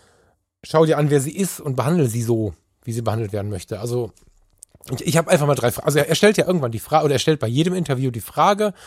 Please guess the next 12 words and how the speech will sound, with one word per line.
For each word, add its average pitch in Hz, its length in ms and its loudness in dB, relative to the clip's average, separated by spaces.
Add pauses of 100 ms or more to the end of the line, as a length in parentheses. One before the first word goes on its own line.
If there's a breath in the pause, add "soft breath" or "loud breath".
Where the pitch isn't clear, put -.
(580 loud breath)
welche 185 320 2
Eigenschaften 160 540 0
sollte 120 220 -4
ein 117 100 -2
guter 143 300 -4
Aktfotograf 101 520 -6
mitbringen? 85 440 -12 (1600 soft breath)
Das 151 160 -6
ist 156 60 -8
eine 147 120 0
Frage, 135 540 2 (1800 soft breath)
tja, 98 240 -4